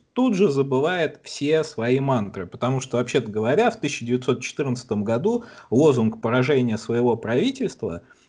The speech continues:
э, высказал только интеллигент Ленин. Все остальные, к-, конечно, сплотимся вокруг трона.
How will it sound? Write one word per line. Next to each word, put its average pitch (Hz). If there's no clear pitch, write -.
э, 107
высказал 165
только 143
интеллигент 143
Ленин. 127
Все 135
остальные, 135
к-, -
конечно, 120
сплотимся 120
вокруг 127
трона. 95